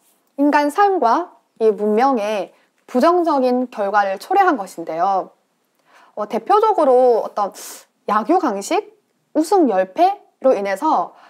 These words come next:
많은 이들이 어떤 원과 한을 맺어서 죽었고요. 학대를 받은 어떤 흑인들의 노예 이야기나 전쟁의 피해자들, 어, 천민이나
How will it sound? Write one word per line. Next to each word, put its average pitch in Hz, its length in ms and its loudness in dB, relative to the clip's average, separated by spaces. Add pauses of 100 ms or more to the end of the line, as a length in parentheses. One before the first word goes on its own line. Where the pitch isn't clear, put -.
(120)
많은 277 400 4
이들이 254 520 2
어떤 202 320 -8 (320)
원과 311 280 4
한을 381 320 2
맺어서 196 580 -2
죽었고요. 208 680 -2 (640)
학대를 440 460 0
받은 262 280 2
어떤 196 300 -4
흑인들의 381 920 2
노예 214 280 4
이야기나 190 600 -2 (460)
전쟁의 269 520 0
피해자들, 277 680 -4 (380)
어, 175 200 -6
천민이나 330 840 0